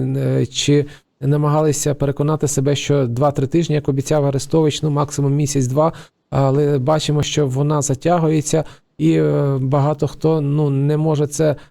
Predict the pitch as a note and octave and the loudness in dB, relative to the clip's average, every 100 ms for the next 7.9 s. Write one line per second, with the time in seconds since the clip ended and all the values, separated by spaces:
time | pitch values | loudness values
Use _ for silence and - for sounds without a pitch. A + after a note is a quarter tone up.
0 | _ C#3 C3 - D3+ D3 D#3+ F3+ F3 D#3+ | _ -2 -2 0 0 0 0 -2 0 0
1 | - - - C#3+ C#3 D3 C#3+ C#3+ C#3+ C3+ | -2 -16 -6 -2 -2 0 0 0 -2 -4
2 | B2 C#3+ D3+ C3 A#2+ C3+ B2+ - - C#3+ | -6 -2 -2 -2 -4 -4 -2 4 4 4
3 | D#3+ F3 E3 D#3 D#3 C#3 C3+ C#3+ D3 C#3 | 2 2 2 2 2 0 0 -2 0 2
4 | D#3+ E3 C3+ D#3 D3+ C#3 C#3 C#3 - D#3+ | 2 0 2 2 2 0 -2 -2 -2 0
5 | C#3+ C#3 D3 C3 E3 D3+ - D#3 C#3 D3 | 0 0 -2 0 0 0 2 0 2 -2
6 | - - _ C3 D#3 - D#3+ C#3 C#3+ C#3+ | -4 -20 _ 0 0 2 2 2 2 0
7 | C#3 C3+ C3 C3 C#3+ D3 D#3 C#3 | -2 -2 -2 0 -2 0 0 0